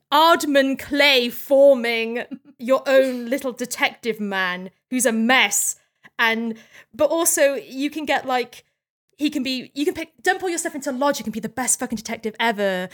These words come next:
Or you can, like, really play into the weird side and, and, like, it's, it's the ability to kind of, like,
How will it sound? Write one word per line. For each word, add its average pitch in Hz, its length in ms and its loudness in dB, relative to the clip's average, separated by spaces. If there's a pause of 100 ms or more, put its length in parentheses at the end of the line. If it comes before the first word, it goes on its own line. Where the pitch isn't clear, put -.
(320)
Or 254 140 4
you 254 140 0
can, 262 160 -6
like, 220 400 0 (600)
really 302 380 0
play 285 400 0
into 254 640 -2
the 233 120 -4
weird 285 460 0
side 196 720 2
and, 196 360 -8 (140)
and, 220 200 -4
like, 202 500 -8 (320)
it's, - 420 -2 (220)
it's - 300 -4 (1040)
the 320 280 -6
ability 359 680 -8
to - 140 -12
kind 302 200 -12
of, 262 80 -12
like, 254 460 -6